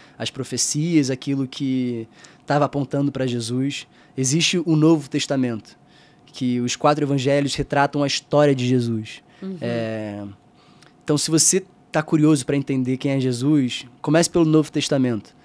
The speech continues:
Speaker 1: Assim, e, e escute as palavras de Jesus e permitam, pe-, permita que ela reverbere no seu coração. É, pronto.
Speaker 2: <laughs>
Speaker 1: E reverbere no seu coração pra você ser transformado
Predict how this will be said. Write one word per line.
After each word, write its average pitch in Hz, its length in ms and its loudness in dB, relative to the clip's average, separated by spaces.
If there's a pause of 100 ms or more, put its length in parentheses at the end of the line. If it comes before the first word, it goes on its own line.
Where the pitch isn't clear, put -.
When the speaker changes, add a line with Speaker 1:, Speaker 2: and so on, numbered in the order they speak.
(220)
Speaker 1:
Assim, 113 500 -4 (100)
e, 139 300 -6
e 156 40 -6
escute 160 600 -2
as 131 140 -2
palavras 123 500 0
de 120 80 -6
Jesus 123 560 -2 (240)
e 131 60 -8
permitam, 151 420 0
pe-, - 260 -8
permita 151 300 0
que 156 100 -2
ela 151 120 2
reverbere 147 520 0
no 139 80 -2
seu 139 140 -2
coração. 135 560 -4 (500)
É, 117 420 -6 (1080)
pronto. - 300 -14
Speaker 2:
<laughs> 247 1080 -2
Speaker 1:
E 127 160 2
reverbere 151 540 6
no 147 60 6
seu 151 120 2
coração 147 460 4
pra 147 140 0
você 143 200 0
ser 147 140 0
transformado 147 640 0